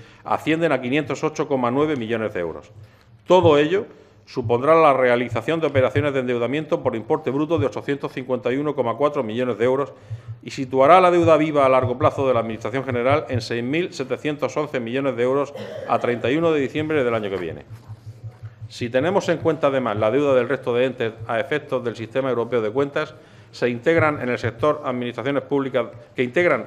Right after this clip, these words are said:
el, el sector de administraciones públicas de la Comunidad Autónoma en la región de Murcia, la deuda viva a largo plazo ascenderá en esta misma fecha a siete mil treinta y un millones de euros.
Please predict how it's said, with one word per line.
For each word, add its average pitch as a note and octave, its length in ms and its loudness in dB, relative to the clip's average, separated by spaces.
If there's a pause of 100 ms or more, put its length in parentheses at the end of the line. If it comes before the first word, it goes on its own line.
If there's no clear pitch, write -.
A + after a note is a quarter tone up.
el, A#2 340 -6
el A#2 120 -10
sector B2 280 0
de D3 80 2
administraciones B2+ 420 -2
públicas C3+ 320 -2
de A#2 60 -2
la A2+ 80 -2
Comunidad A2 220 -2
Autónoma B2 320 -2
en G#2+ 60 -6
la G2+ 40 -6
región A2 300 -6
de A#2+ 60 -6
Murcia, C#3 320 -4 (400)
la A#2+ 180 4
deuda F3+ 280 10
viva A#2 380 0
a A#2+ 100 2
largo D3 320 4
plazo D#3 320 2
ascenderá C3 420 0
en C3+ 80 2
esta A#2+ 180 -2
misma C#3 220 -4
fecha D3 340 -2
a B2+ 200 -8 (120)
siete C3 420 0
mil E3+ 200 0
treinta C#3 280 -2
y C3+ 60 0
un D3 100 -2
millones A2+ 380 -4
de F#2 60 -4
euros. E2 280 -10